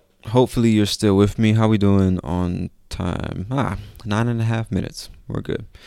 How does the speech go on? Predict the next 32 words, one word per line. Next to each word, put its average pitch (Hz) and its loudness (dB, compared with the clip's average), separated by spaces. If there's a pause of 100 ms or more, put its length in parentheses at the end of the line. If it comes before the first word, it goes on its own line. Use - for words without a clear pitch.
(160)
So 120 8
we've 117 6
talked 131 4
about 113 2
the 107 0
late 107 2
seventeen 104 2
hundreds 95 -2
briefly 104 2 (460)
or 92 2
shortly. 98 2 (320)
We've 101 -4
talked 104 0
about 95 2
the 76 0
eighteen 101 0
hundreds, 98 -2 (340)
and 92 0
now 98 4
we're 95 0
gonna 98 -2
talk - -2
about 90 -2
the 90 -2
twentieth 98 0
century, 90 -12 (100)
which - -6
is 87 0
the - -6
nineteen 92 -2
hundreds. - -6 (440)
So 117 2